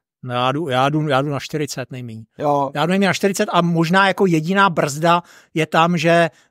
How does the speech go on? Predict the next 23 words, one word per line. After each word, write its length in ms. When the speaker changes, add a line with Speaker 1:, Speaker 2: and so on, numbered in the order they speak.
Speaker 1:
že 160
mám 180
pocit, 400
že, 600
že, 340
že, 140
že 160
tomu 160
policajtovi 580
v 40
trojce 300
jsem 140
dal 140
čtyřicet, 400
tak 180
tady 140
tomu 140
bych 100
dal, 120
dejme 160
tomu, 120
pětačtyřicet, 760
jo. 140